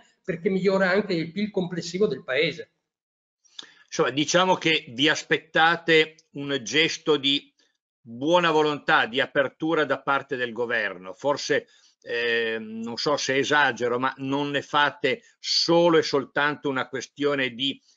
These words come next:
Speaker 2: soldi, ma anche una questione, come dire, più di carattere politico. Quindi forse basterebbero anche delle cifre modeste, però, eh, indirizzate proprio sulla scuola.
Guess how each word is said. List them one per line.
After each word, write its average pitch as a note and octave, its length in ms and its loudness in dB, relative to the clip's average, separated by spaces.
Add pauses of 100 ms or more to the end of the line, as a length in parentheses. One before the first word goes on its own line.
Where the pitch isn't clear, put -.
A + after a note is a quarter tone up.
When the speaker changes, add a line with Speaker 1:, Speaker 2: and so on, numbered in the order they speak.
(180)
Speaker 2:
soldi, B2 640 0
ma B2+ 240 0
anche D3+ 240 0
una B2+ 240 2
questione, C#3 640 -2
come B2 160 -12
dire, C3 240 -2
più D3 180 -4
di C3 140 -8
carattere B2 680 0 (220)
politico. C3+ 640 -2
Quindi C3 260 -8
forse C#3 600 0 (180)
basterebbero C3+ 800 0
anche C#3+ 320 0
delle A#2 240 -6
cifre C#3 440 -4
modeste, D3 760 0
però, C#3 500 2 (360)
eh, B2 180 -4
indirizzate D3+ 1040 -2
proprio C3+ 440 0
sulla D#3+ 460 -6
scuola. G#2+ 540 -2